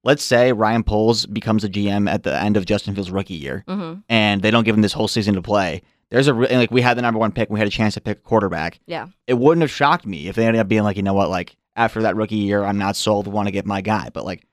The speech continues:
Speaker 1: Justin had a great season last year.
Speaker 2: Mm-hmm.
Speaker 1: Yeah, there are things to improve
Speaker 2: Could have
Speaker 1: on,
Speaker 2: been better,
Speaker 1: but,
Speaker 2: yeah,
Speaker 1: like,
Speaker 2: for sure.
Speaker 1: he was almost breaking records in his first full season as a starter.
Speaker 2: Yeah.
Speaker 1: So, like, how could you try and move on a guy for a guy, from a guy like that?
Speaker 2: And that's what even Louis Riddick, who was a guy who was really critical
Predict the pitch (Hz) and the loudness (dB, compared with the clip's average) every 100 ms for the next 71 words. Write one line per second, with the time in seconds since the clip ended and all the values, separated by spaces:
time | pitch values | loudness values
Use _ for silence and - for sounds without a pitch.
0 | _ - 120 - 143 113 95 104 110 120 | _ -2 0 2 0 0 -4 -2 0 0
1 | - 113 98 73 - - - 196 160 170 | 0 -2 -2 -8 -10 -12 -10 -10 -10 -14
2 | - 202 123 127 127 117 117 113 117 101 | 0 4 4 4 0 0 -2 0 -2 -2
3 | 110 120 104 175 185 160 151 180 202 240 | -2 0 -2 -2 -6 -8 -10 -6 0 2
4 | 233 226 - 220 - 151 175 151 - 160 | 2 2 -8 -14 -2 4 4 4 2 4
5 | 160 - - 151 151 117 143 170 113 104 | 4 2 2 2 2 2 0 2 -2 -2
6 | - 127 131 - - 139 135 - 127 147 | -2 2 2 2 2 2 2 -2 2 4
7 | 147 151 147 139 120 - 135 156 - 156 | 4 4 4 4 2 2 2 0 -4 -10
8 | - - - 135 135 123 143 151 147 143 | -10 -14 -2 4 4 4 0 0 0 -2
9 | - - 127 127 143 135 135 131 135 147 | -8 -4 0 2 4 4 4 4 2 0
10 | 123 107 - 113 127 135 - - - 226 | -4 -4 -4 -2 0 0 -2 -4 -2 -2
11 | 233 247 226 233 226 226 277 - 214 214 | -2 -2 -4 -4 0 2 2 0 -2 -2
12 | 226 202 202 196 196 226 202 180 226 247 | -2 -4 -2 0 0 0 -6 0 4 4
13 | 240 233 214 208 190 202 | 0 -6 -6 -2 -2 -2